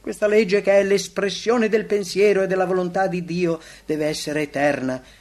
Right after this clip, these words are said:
come s-, come il suo autore. L'opera della conversione e della santificazione consiste nel riconciliare gli uomini con Dio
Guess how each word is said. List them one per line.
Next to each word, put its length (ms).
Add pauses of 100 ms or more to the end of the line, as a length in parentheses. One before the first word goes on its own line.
(100)
come 280
s-, 260
come 420
il 140
suo 300
autore. 560 (1800)
L'opera 420
della 240
conversione 640
e 40
della 220
santificazione 1040
consiste 580
nel 200
riconciliare 1080
gli 60
uomini 380
con 220
Dio 320